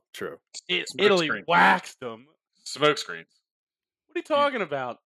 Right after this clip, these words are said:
Speaker 3: The plus five units in tennis is a smoke screen. But the Davis Cup is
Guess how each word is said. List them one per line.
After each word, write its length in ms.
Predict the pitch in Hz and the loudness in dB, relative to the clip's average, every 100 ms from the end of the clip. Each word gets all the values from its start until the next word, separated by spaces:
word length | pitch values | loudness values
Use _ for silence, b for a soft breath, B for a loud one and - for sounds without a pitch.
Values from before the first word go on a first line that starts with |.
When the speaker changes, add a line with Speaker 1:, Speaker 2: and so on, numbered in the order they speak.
| _ _ _ - | _ _ _ -16
Speaker 3:
The 240 | 101 110 - _ | -6 -6 -6 _
plus 240 | 113 104 - | -4 -4 -4
five 300 | 101 95 92 | -4 -4 -4
units 380 | 92 90 - | -10 -14 -14
in 60 | 87 _ | -20 _
tennis 300 | 92 85 - | -12 -12 -14
is 100 | 87 | -18
a 40 | 78 | -16
smoke 280 | - 82 | -12 -12
screen. 240 | - - 76 _ _ _ - | -12 -18 -20 _ _ _ -4
But 240 | 104 - | -2 -2
the 80 | - | -4
Davis 380 | 131 160 180 175 | 2 2 2 0
Cup 240 | - 107 | 0 -2
is 160 | 95 - | -4 -14